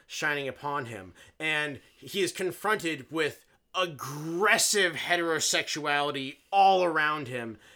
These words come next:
And he reacts very violently to this being imposed on and around him. So I would argue that the film actually is not, oh, it's the classic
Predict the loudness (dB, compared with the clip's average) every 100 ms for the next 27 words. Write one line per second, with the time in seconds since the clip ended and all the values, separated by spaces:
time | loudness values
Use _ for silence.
0 | -10 -4 -4 -4 -2 0 0 0 0 2
1 | 0 0 2 4 4 0 -2 -4 -6 -6
2 | -6 -4 -4 -6 -10 -10 -2 2 4 4
3 | 0 -2 -4 -2 0 0 -2 -2 -2 -2
4 | -4 -8 -8 -14 -20 -6 -2 0 0 2
5 | 2 0 0 0 0 -2 -4 -4 -8 -20
6 | -6 -6 -4 -6 -6 -2 0 0 -2 -2
7 | -2 0 -4 -4 -2 -2 -2 -2 -2 -6
8 | -20 _ -2 0 2 0 -2 -6 -4 0
9 | 0 0 -4 -8